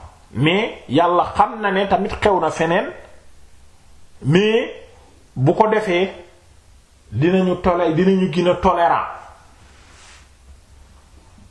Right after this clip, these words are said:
Nga gis mazhab yooyu, ndekete yooyu yépp min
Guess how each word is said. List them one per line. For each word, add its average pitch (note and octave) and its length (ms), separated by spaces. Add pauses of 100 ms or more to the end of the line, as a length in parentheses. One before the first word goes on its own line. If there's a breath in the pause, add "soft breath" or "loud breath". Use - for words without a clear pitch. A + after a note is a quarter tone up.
(680)
Nga C#3+ 240
gis - 480
mazhab F3 540
yooyu, E3+ 360
ndekete E3 380
yooyu E3+ 260 (100)
yépp B4 380
min F3 180